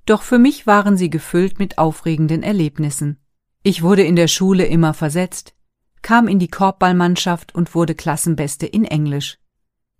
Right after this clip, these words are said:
Ich mochte Gedichte und schrieb meine ersten Geschichten in Schreibhefte.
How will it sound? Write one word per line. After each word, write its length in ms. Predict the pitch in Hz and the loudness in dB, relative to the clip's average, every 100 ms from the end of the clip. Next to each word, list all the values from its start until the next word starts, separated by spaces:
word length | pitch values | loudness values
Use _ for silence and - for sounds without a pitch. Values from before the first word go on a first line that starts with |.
| - | -10
Ich 160 | - | -4
mochte 280 | 170 - 165 | -2 -2 -6
Gedichte 600 | 165 143 196 - 160 135 | -4 -4 -4 -4 -8 -6
und 180 | 160 160 | -4 -4
schrieb 260 | - 247 | -4 -2
meine 240 | 226 220 - | 0 -2 0
ersten 420 | 160 170 - 196 | -2 -2 -2 -2
Geschichten 580 | 180 - 151 - - 165 | -2 -2 -6 -6 -6 -4
in 120 | 190 | -2
Schreibhefte. 760 | - 147 151 156 156 - 151 | -4 -4 -6 0 4 4 2